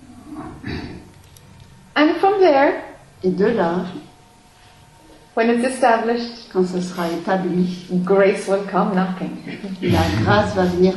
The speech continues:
Speaker 2: taper.
Speaker 1: But go to that spaciousness, not in denial of, of any human experience,
Speaker 2: Et retourne dans cette, euh, de, ce grand espace, euh, sans rejeter aucune expérience,
Speaker 1: but allowing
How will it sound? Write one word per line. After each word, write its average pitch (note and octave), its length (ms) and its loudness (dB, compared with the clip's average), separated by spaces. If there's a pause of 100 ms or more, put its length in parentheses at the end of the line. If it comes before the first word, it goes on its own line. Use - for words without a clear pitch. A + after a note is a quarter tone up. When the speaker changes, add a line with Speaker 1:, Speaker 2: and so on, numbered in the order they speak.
Speaker 2:
taper. F#3 360 -4 (2750)
Speaker 1:
But F3+ 140 -6
go G3+ 200 2
to G3 120 -4
that G3 240 -2
spaciousness, F#3 800 -2 (360)
not A#3 300 -2
in B3 160 2
denial A3 600 2
of, F#3 140 4 (920)
of G3+ 160 4
any G#3 220 4
human G3+ 320 -2
experience, - 920 -2 (380)
Speaker 2:
Et F3+ 80 0
retourne G3 520 -2
dans F#3 140 4
cette, F3+ 480 -4
euh, D#3+ 240 -4 (160)
de, D#3 60 -10
ce - 140 -12 (100)
grand F3+ 280 0
espace, G#3 720 -2 (320)
euh, F3+ 60 -4
sans G#3 320 -2
rejeter F#3+ 560 0
aucune A#3+ 380 0
expérience, F#3 840 -4
Speaker 1:
but G#3+ 140 2
allowing G#3+ 560 2